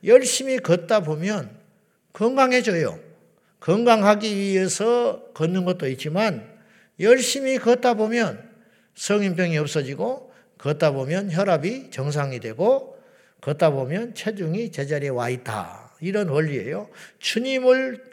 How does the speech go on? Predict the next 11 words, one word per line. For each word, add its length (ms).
경외하고 680
어떻게든지 1400
주님을 760
사랑해야겠다. 1120
그렇게 300
마음 340
먹고 300
계속 960
그렇게 260
하다 220
보면 440